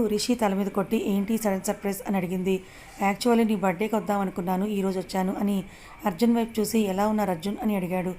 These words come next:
"గుడ్, మీరు?" అన్నాడు అర్జున్ చాలా టైర్డ్‌గా ఉన్నాను, అర్జెంటుగా కాఫీ తాగాలన్నాడు తలొత్తుతూ. "అయితే పద, ముందు కాఫీ తాగి ఆ తర్వాత షాపింగ్ చేద్దామని" అంటూ రిషి వీపు మీద తట్టింది. అది విని అర్జున్ ఊపిరి పీల్చుకొని, "గాడ్, అయితే నేను ఇంకా రిలీజ్ అయినట్టేనా?"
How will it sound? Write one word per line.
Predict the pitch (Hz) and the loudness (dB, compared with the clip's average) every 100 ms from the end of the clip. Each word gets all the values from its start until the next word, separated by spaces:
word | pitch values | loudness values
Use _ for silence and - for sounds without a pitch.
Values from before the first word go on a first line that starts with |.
| - - - 208 | -12 -20 -8 0
"గుడ్, | 208 208 - | 2 2 2
మీరు?" | 196 208 240 254 | 2 4 2 0
అన్నాడు | 196 196 196 | 0 2 2
అర్జున్ | 196 160 190 - - | 0 0 -6 -6 -4
చాలా | 214 202 | -2 0
టైర్డ్‌గా | 196 185 185 220 214 | 0 0 0 0 0
ఉన్నాను, | 190 190 180 - - - - | 2 0 -2 -8 -18 -20 -2
అర్జెంటుగా | 214 214 254 254 | 0 4 2 4
కాఫీ | 254 208 190 220 | 2 2 2 2
తాగాలన్నాడు | 220 196 185 185 180 180 | 2 2 2 0 0 -2
తలొత్తుతూ. | 208 180 180 - 190 175 - - - | -2 -2 -2 -4 -4 -4 -12 -18 -4
"అయితే | 214 208 214 | 0 2 2
పద, | 208 190 196 | 2 2 2
ముందు | 196 208 | 2 0
కాఫీ | 233 202 185 226 | 2 2 2 2
తాగి | 220 196 190 196 | 2 2 2 2
ఆ | 185 | 2
తర్వాత | 202 185 208 208 196 - - - - | 2 0 0 2 0 -2 -16 -18 -4
షాపింగ్ | - 214 220 247 | 4 6 6 4
చేద్దామని" | 233 202 180 196 190 190 | 4 2 2 2 2 0
అంటూ | 180 214 | 0 0
రిషి | 208 190 226 | 0 2 2
వీపు | 202 202 - | 2 0 -2
మీద | 190 | -6
తట్టింది. | - 185 202 175 190 190 - - - | -4 -4 -4 0 0 0 -10 -20 -2
అది | 214 196 | 2 4
విని | 190 208 | 4 4
అర్జున్ | 208 170 220 196 | 4 2 2 2
ఊపిరి | 208 233 | 2 2
పీల్చుకొని, | 233 190 - 202 202 196 | 2 0 0 0 0 0
"గాడ్, | 208 202 196 | 2 2 2
అయితే | - 190 220 | -2 0 0
నేను | 196 | 0
ఇంకా | 185 180 202 185 - - - | -2 2 2 0 -8 -20 -4
రిలీజ్ | 220 208 254 247 | 0 4 4 4
అయినట్టేనా?" | 208 214 214 196 | 2 2 0 2